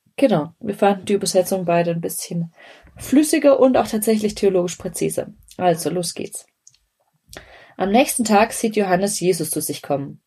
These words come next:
Da sagt er: "Seht doch, das ist das Lamm Gottes. Es nimmt die Sünde dieser Welt weg.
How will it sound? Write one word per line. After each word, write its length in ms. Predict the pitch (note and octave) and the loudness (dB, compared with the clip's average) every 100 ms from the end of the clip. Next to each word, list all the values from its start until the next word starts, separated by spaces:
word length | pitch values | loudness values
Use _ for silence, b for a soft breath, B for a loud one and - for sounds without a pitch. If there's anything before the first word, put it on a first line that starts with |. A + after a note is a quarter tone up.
| _ _ | _ _
Da 140 | - E3+ | 2 2
sagt 260 | E3+ E3 | 2 0
er: 240 | D#3 A3 G#3+ b b | -2 -2 -4 b b
"Seht 360 | - D#4 G4 - | 0 4 4 2
doch, 280 | D3+ - _ _ _ | -2 -6 _ _ _
das 280 | - F#3 - | 2 2 2
ist 140 | G#3 | -2
das 140 | A3+ A3 | -2 2
Lamm 200 | A#3 A3+ | 2 4
Gottes. 560 | B3 B3+ - - - _ _ _ _ | 2 2 -4 -8 -14 _ _ _ _
Es 200 | - F3+ | -12 -6
nimmt 220 | G3 G3 G3+ | -4 -4 -4
die 80 | |
Sünde 380 | F#3 G3 G3+ G#3+ | -2 0 2 2
dieser 280 | A3+ A3 B3 | 0 -2 2
Welt 280 | A#3 A3 G#3 | 4 2 0
weg. 340 | D3 - - | -4 -6 -20